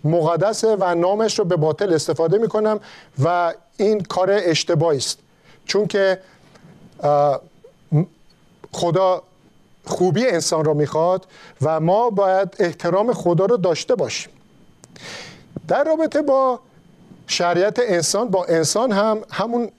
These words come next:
اه، دوستی و محبت وجود داره. پدر مادر خود رو احترام بذار،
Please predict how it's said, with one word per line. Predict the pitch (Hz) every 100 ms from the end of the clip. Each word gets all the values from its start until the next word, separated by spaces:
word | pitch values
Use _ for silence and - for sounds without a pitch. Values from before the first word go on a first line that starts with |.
| _ _ _
اه، | 156 151 147
دوستی | 127 165 - - 202
و | 185 160
محبت | 156 147 139 143 170 190
وجود | 160 147 202
داره. | 160 131 104 - _ - - -
پدر | 151 151 170
مادر | 185 165 185 247
خود | - 269
رو | 311
احترام | 254 - 220 294
بذار، | 233 160 147 123